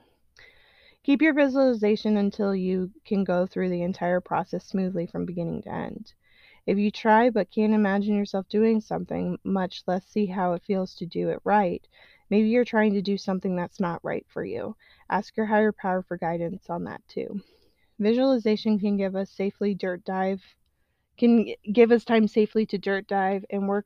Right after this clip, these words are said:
through awkwardness, fears, and potential blocks and problems. Sometimes spending quiet time trying to visualize how it feels to do it right can give us a message that is either it, um, ooh,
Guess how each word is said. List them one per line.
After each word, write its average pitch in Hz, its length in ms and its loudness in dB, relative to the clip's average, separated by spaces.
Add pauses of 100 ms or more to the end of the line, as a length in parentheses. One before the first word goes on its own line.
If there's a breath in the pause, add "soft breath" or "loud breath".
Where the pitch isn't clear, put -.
through 196 240 -2
awkwardness, 226 720 0
fears, 208 500 0
and 202 100 -4
potential 202 460 -8
blocks 185 400 -6
and 190 100 -6
problems. 175 720 -4 (460 soft breath)
Sometimes 226 400 2
spending 214 320 0
quiet 190 360 -2
time 190 300 -6
trying 196 300 -6
to 196 80 -16
visualize 180 580 -4
how 180 280 -4
it 175 200 -4
feels 226 440 0
to 208 120 -4
do 196 360 -2 (420 soft breath)
it 196 160 -2
right 190 340 -2
can 208 140 0
give 196 160 -2
us 202 140 -4
a 220 40 0
message 190 540 -2
that 170 180 -4
is 170 260 -10 (140)
either 190 560 -4
it, 196 240 -6 (100)
um, 185 320 -6 (200)
ooh, 247 200 -8